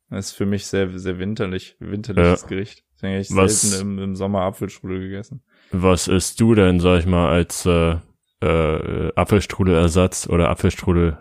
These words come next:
Speaker 2: im Sommer?
Speaker 1: Boah, naja, also ich bin generell nicht so der Kuchentyp.
Speaker 2: Mhm.
Speaker 1: Äh, deswegen
Speaker 2: Döner.
Speaker 1: eigentlich eher wenig.
Speaker 2: <laughs>
Speaker 1: Ja, Döner.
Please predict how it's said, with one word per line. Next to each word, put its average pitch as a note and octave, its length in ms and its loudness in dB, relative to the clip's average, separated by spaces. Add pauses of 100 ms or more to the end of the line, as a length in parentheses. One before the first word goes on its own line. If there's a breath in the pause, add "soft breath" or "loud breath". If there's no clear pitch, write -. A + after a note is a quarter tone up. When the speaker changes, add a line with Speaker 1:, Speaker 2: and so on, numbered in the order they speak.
Speaker 2:
im E2+ 140 0
Sommer? E2+ 400 0 (640 loud breath)
Speaker 1:
Boah, F2+ 340 -6 (320 soft breath)
naja, G#2 560 0
also G#2+ 200 -2
ich - 140 -6
bin A2+ 220 0
generell G#2+ 360 2
nicht G#2+ 160 -2
so G#2+ 140 -2
der G2+ 200 2 (280)
Kuchentyp. - 1500 -6 (460)
Speaker 2:
Mhm. F#2 300 2 (420)
Speaker 1:
Äh, G2+ 560 2
deswegen G2 840 -2 (580)
Speaker 2:
Döner. G2 300 6
Speaker 1:
eigentlich - 240 -4
eher G2+ 100 -6 (180)
wenig. A2+ 320 -4
Speaker 2:
<laughs> C#3+ 540 0
Speaker 1:
Ja, A#2 160 -2
Döner. A#2 400 2